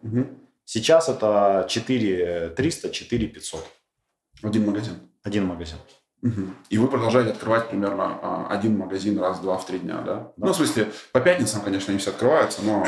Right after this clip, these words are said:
Speaker 2: <clears throat> Здесь очень важный момент. Понимаешь, вот когда смотрят такой, вот, типа, какой рой, ну, давай посмотрим, а куда вложить деньги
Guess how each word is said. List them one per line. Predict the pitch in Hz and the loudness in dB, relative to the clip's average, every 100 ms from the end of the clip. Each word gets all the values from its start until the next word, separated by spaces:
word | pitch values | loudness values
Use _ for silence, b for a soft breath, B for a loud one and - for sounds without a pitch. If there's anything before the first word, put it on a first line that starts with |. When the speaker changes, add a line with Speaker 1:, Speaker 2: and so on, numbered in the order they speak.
| 135 | 0
Speaker 2:
<clears throat> | |
Здесь | 131 165 202 | 2 2 2
очень | 196 165 | 2 4
важный | 156 160 131 | 4 4 4
момент. | 127 147 156 113 - | 2 4 2 0 0
Понимаешь, | 123 180 135 | 2 2 2
вот | 131 | 0
когда | 147 165 | 4 4
смотрят | - 175 202 127 | 4 2 4 2
такой, | 120 117 | 0 0
вот, | 107 160 170 | 2 2 0
типа, | - 131 117 110 98 95 92 92 87 87 87 87 | -4 0 4 6 6 4 4 4 2 2 -2 -4
какой | - 135 127 | -2 2 4
рой, | 127 101 | 4 2
ну, | 117 | 2
давай | 151 185 | 4 4
посмотрим, | 139 - 147 131 101 95 | 0 -2 -2 0 -2 0
а | 110 113 110 107 - | 2 4 4 4 2
куда | 143 170 156 | 2 4 4
вложить | 117 120 127 98 - | 2 0 0 -2 0
деньги | 165 220 160 87 - | 0 0 -2 -6 -8